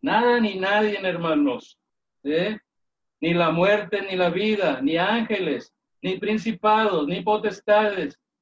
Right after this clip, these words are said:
ni lo presente, ni lo porvenir, ni lo alto, ni lo bajo, y ninguna criatura nos podrá apartar del amor que,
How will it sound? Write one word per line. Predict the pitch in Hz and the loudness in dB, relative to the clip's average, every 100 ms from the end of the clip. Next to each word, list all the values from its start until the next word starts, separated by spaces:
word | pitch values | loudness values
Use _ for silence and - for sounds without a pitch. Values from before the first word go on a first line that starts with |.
| _ _ | _ _
ni | 165 170 | -4 2
lo | 180 | 2
presente, | 180 180 175 - 214 220 202 180 | 2 0 0 0 2 2 -2 -4
ni | 180 | -2
lo | 170 | -2
porvenir, | 175 170 175 185 233 214 143 _ _ _ _ - | 0 0 0 0 0 -2 -4 _ _ _ _ -4
ni | |
lo | 180 185 | 2 4
alto, | 202 220 180 190 135 - | 4 2 0 -2 -4 -4
ni | 175 | -6
lo | 196 185 | -2 0
bajo, | 190 214 214 185 143 - _ _ _ _ _ - | 2 2 0 -4 -8 -10 _ _ _ _ _ -6
y | 170 | -2
ninguna | 175 170 226 214 | 0 2 2 2
criatura | 170 175 190 208 196 | 2 2 2 0 0
nos | 170 | -4
podrá | 175 175 185 | -2 0 0
apartar | 190 175 180 180 | 0 -2 0 0
del | 180 170 | 0 0
amor | 156 175 175 | 0 -2 -2
que, | 175 156 | -4 -4